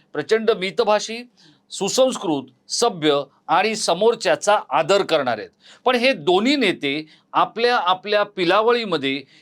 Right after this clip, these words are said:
जे काही जपतायत किंवा जोपासतायत, त्यामुळे महाराष्ट्राच्या राजकीय संस्कृतीचं कसं वाटोळं झालंय याचं उत्तम उदाहरण आहे गोपीचंद पडळकर यांचं नेतृत्व आणि त्याला असलेला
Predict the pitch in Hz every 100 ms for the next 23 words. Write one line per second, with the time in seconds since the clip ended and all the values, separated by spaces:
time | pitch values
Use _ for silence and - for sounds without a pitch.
0 | _ 117 107 254 277 240 165 131 170 147
1 | - 175 175 - 196 123 110 _ _ _
2 | 190 196 175 175 175 220 214 - 151 -
3 | - _ 202 214 202 190 185 151 147 190
4 | - 220 208 220 240 233 - - 151 156
5 | 240 247 277 - 202 - 180 160 - 151
6 | 143 147 _ _ _ - 190 - 226 220
7 | 175 143 151 240 247 180 151 135 139 -
8 | _ 151 160 202 - 196 - 285 247 185
9 | 165 156 131 135 - _ _ 113 208 -
10 | 240 - 147 156 - 180 214 208 160 160
11 | 147 143 - 180 151 165 233 233 143 135
12 | 147 - _ - 147 180 175 - 175 214
13 | 196 - 151 135 135